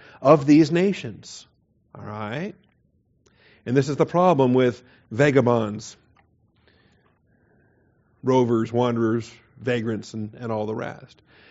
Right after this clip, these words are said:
For, for society to function together, we operate under the sovereignty that God has delegated. All right?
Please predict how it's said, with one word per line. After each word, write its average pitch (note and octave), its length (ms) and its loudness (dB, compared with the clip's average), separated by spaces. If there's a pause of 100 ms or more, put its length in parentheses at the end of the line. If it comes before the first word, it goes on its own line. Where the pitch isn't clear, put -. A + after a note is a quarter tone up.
(240)
For, C3+ 420 8
for B2+ 200 0
society D#3 600 2
to D3 80 2
function D#3 440 -2
together, D3+ 520 0
we D3 300 2 (260)
operate D3 640 4
under D3+ 320 2
the C3+ 140 2
sovereignty C#3+ 760 -4
that C#3 140 0
God C3+ 280 -2
has D3 160 -2
delegated. D3 840 0 (1400)
All G#2 80 -14
right? A2 480 -6